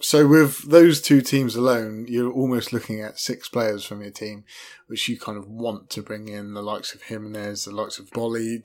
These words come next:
Doherty, there's Rashford, Bruno, you know, Maguire and Martial. So there, there are options there, so you've got to be kind of pinpointing those teams 'cause they are playing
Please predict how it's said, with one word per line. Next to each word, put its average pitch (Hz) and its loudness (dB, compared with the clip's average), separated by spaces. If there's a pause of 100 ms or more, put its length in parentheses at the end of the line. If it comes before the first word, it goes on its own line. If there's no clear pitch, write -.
Doherty, 117 -4
there's 107 -10
Rashford, 117 -4
Bruno, 117 -2
you 117 -4
know, 110 -8
Maguire 120 2
and 110 -10
Martial. 127 -2
So 131 -2
there, 143 0
there 151 4
are 135 8
options 131 0
there, 131 2
so 117 -4 (300)
you've 120 -14
got 127 -6
to 120 -4
be 117 -8
kind - -16
of 110 -16
pinpointing 117 -6
those 110 -10
teams 110 -12
'cause 110 -10
they 120 -2
are 120 -2
playing 113 -10